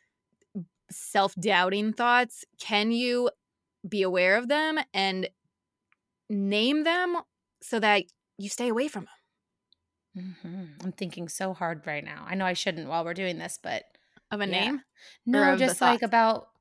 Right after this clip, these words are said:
Speaker 2: like, what do, what do I need to name?
Speaker 1: Yeah. I mean, it's like a little monster. We've talked about this before with the "don't believe everything you think," but we need to be our own bodyguard up there. Like, "I'm sorry, you're not on the list today." <laughs>
Speaker 2: Yeah.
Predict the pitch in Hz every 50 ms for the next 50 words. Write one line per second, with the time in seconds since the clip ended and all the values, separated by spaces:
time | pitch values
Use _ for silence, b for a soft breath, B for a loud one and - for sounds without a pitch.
0 | _ - - 226 - - 240 233 - - - _ _ _ - 233 226 240 254 277
1 | 285 277 247 196 185 185 180 170 170 175 185 196 - _ _ _ _ _ _ _
2 | _ _ _ _ _ _ _ _ _ _ _ _ _ 202 196 190 254 302 254 -
3 | - _ _ _ _ _ _ _ - 214 220 226 226 233 220 - 240 233 240 233
4 | 233 233 233 233 247 254 254 254 247 B B B B B B B _ _ _ _
5 | _ 208 233 202 196 233 330 - - 202 175 175 190 190 - 233 220 233 254 240
6 | 214 196 208 - 208 196 - 226 233 220 180 170 - 202 190 208 196 196 196 -
7 | 202 202 196 185 202 190 190 190 180 196 190 185 180 - 269 277 190 - - -
8 | 185 180 180 - _ _ _ _ _ _ _ _ _ _ 190 208 226 233 247 240
9 | 240 247 269 262 254 247 247 233 226 - 190 190 208 269 226 196 175 170 175 -
10 | - 170 165 165 160 - 202 - _ - 185 185 170 - - - _ _ _ _
11 | _ - 226 311 - - 226 208 208 214 226 - - 190 185 202 247 262 262 254
12 | 240 247 262 262 254 254 233 226 247 285 277 - - - - 196 175 175 156 147
13 | 165 - _ _ B B B B B B B B B B B B B B B B
14 | B B B B B B _ _ _ _ 214 208 214 233 262 277 285 277 262 240
15 | 220 185 170